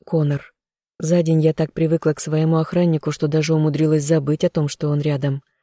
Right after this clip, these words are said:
"Только в моем присутствии", — сказал он магу. "Я не против", — кивнул менталист и посмотрел на экономку.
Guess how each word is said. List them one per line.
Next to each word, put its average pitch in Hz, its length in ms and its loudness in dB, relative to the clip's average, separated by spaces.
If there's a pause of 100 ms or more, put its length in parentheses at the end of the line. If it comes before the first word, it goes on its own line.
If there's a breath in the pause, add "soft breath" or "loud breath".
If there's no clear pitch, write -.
(220)
"Только 156 400 0
в 170 80 -2
моем 151 400 2
присутствии", — 139 720 -6 (260)
сказал 151 440 -2
он 151 160 2
магу. 147 340 -2 (220)
"Я 202 240 2
не 143 120 2
против", — - 480 -6 (200)
кивнул 156 340 2
менталист 156 640 0 (180)
и 143 60 -8
посмотрел 156 480 -2
на 156 160 0
экономку. 143 580 -2